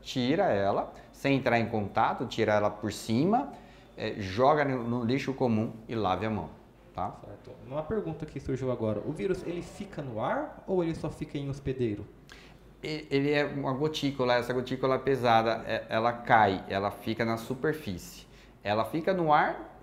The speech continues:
Speaker 1: seg-, min-, minutos, assim, né? Passando de um, quando a gente tá conversando, tá te-, tendo esses perdigotos.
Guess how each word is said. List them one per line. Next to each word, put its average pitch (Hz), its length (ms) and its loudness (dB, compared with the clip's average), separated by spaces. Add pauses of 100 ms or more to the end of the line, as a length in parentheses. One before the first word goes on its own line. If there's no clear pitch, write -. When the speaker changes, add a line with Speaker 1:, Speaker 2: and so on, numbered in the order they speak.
(400)
Speaker 1:
seg-, 190 320 -2
min-, 180 160 0
minutos, 160 580 0
assim, 95 300 -4
né? 95 140 -2
Passando 120 580 0 (240)
de 110 100 -2
um, 123 140 -2
quando 120 260 -2
a 120 40 0
gente 117 200 -6
tá 120 160 2
conversando, 123 720 -2 (220)
tá 123 100 -2
te-, 123 180 -10
tendo 127 200 0
esses 123 200 -8
perdigotos. 123 800 0